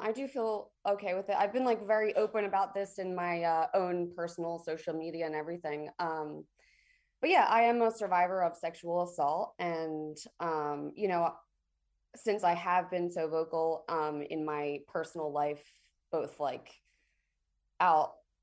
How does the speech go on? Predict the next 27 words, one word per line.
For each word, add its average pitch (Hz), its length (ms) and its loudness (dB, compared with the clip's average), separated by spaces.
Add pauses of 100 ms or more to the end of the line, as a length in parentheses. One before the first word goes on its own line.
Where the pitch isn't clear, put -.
(240)
in 175 180 4
public 170 560 2
and 160 260 2
on 156 160 -2
social 151 360 -6
media, 175 680 2 (480)
a 220 60 0
lot 262 200 8
of 262 100 -2
people 240 280 0
have 220 240 0
come 220 260 -4
to 214 100 -8
me 190 180 0
and 175 120 -2
shared 175 300 -2
their 170 180 0
stories 160 460 -4
as 151 120 -4
well. 160 320 2
So 156 220 -2
I 151 100 0
do 160 260 -6
know 156 300 0
quite 165 440 2
a 170 80 -4
few 160 720 -6